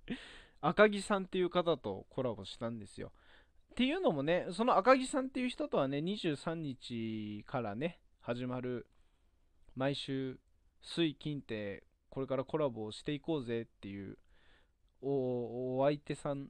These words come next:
お相-、相方、お相手さん？どっちなんだろう。その赤木さんっていう方とね、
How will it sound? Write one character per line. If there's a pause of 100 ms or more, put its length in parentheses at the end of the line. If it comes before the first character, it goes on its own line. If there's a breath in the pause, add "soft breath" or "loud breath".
(100)
お
相-、 (140)
相
方、 (300)
お
相
手
さ
ん？ (1500 soft breath)
ど
っ
ち
な
ん
だ
ろ
う。 (1000 soft breath)
そ
の
赤
木
さ
ん
っ
て
い
う
方
と
ね、